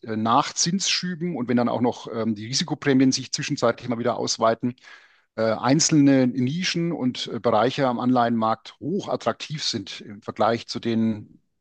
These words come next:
extrem, äh, stark, äh, ähm, äh, anfälligen Aktienmärkten auf längere Sicht. Dazu gehören eben Unternehmensanleihen im Allgemeinen, weil die Kreditqualität sich in den letzten Jahren hier auch stark verbessert hat. Ähm,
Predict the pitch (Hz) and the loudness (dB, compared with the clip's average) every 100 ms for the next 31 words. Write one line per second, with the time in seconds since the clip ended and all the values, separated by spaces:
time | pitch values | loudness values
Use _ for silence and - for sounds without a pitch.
0 | - - - 131 127 143 123 - - 110 | -12 -6 -4 0 4 4 2 -2 -12 -4
1 | - 110 123 - - 120 113 110 - 110 | 2 2 2 -4 -12 -6 -4 -4 -6 -4
2 | 104 101 151 202 117 120 120 113 110 107 | -4 -6 -10 -12 -6 -6 -2 -2 -2 -4
3 | 98 - - 104 95 - - - _ - | -6 -4 -2 -2 -4 -6 -16 -20 _ -10
4 | - 107 107 107 139 - - _ - - | -8 -6 -6 -6 -8 -12 -20 _ -12 -10
5 | 123 131 143 120 117 127 113 143 143 131 | 0 4 4 2 2 0 0 0 0 0
6 | 120 117 117 175 185 120 120 110 107 147 | 2 2 0 0 -2 -2 -2 0 0 0
7 | 185 - _ - _ _ _ - 110 117 | -2 -6 _ -20 _ _ _ -8 -8 -6
8 | 120 156 - 139 143 143 135 143 - - | -6 -6 0 0 2 0 0 -4 -16 -20
9 | _ _ _ - - 135 131 120 - - | _ _ _ -8 -4 2 2 2 0 2
10 | 123 120 120 120 - - 113 - 117 113 | 4 4 2 0 -2 -2 -2 -4 -6 -6
11 | 110 104 107 - - 107 104 101 101 | -2 -2 -2 -6 -8 -6 -6 -8 -10